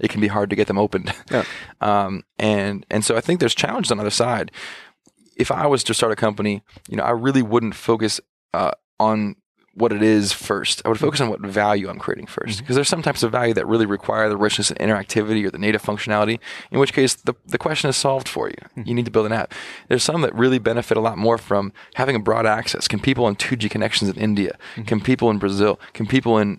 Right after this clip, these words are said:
Speaker 1: uh, Nairobi, uh, can they take a-, get access to it?
Speaker 2: Mm-hmm.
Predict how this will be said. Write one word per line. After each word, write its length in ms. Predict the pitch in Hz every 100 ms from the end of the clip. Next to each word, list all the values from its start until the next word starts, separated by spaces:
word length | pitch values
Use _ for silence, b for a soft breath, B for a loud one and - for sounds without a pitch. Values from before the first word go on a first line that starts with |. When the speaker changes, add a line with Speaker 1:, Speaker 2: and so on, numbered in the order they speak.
| -
Speaker 1:
uh, 180 | 104 92
Nairobi, 580 | 87 101 107 107 98 - -
uh, 240 | 101 101 -
can 200 | - 113
they 200 | 113 123 - - _
take 160 | - 107
a-, 200 | 98 - -
get 140 | - 98
access 320 | 92 - -
to 100 | -
it? 120 | 107
Speaker 2:
Mm-hmm. 180 | - B